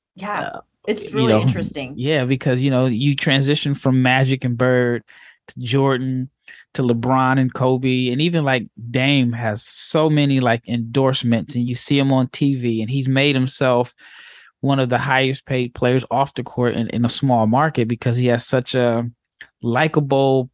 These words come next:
Speaker 2: personality in a sense. I think it's more so, like, this genuine, like, this is who he is, this loyal guy. But the international guys, they have no interest
Speaker 1: Mm-hmm.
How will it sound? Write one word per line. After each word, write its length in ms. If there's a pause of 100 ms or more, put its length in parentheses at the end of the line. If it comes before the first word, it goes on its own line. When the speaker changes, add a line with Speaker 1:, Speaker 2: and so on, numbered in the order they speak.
Speaker 2:
personality 800
in 100
a 60
sense. 480
I 160
think 200
it's 120
more 160
so, 120
like, 200
this 180
genuine, 480
like, 180
this 200
is 120
who 200
he 180
is, 580 (960)
this 380
loyal 520
guy. 640 (180)
But 320
the 100
international 720
guys, 600 (420)
they 100
have 440 (220)
no 360
interest 720 (240)
Speaker 1:
Mm-hmm. 320